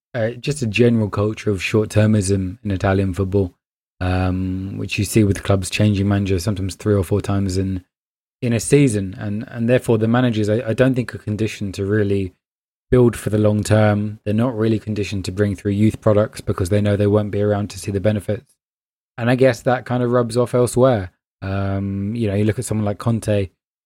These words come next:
at Chelsea, who completely revolutionized the Premier League with his three at the back, and almost every team was copying him within half a season. Um, but he showed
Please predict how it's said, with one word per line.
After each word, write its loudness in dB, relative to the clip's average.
at -4
Chelsea, 2
who 0
completely -2
revolutionized 0
the -10
Premier -2
League 0
with 0
his -4
three -2
at -8
the -6
back, -4
and -2
almost 2
every 4
team -2
was -4
copying -2
him -4
within -4
half 2
a -4
season. 2
Um, -2
but 2
he 2
showed 0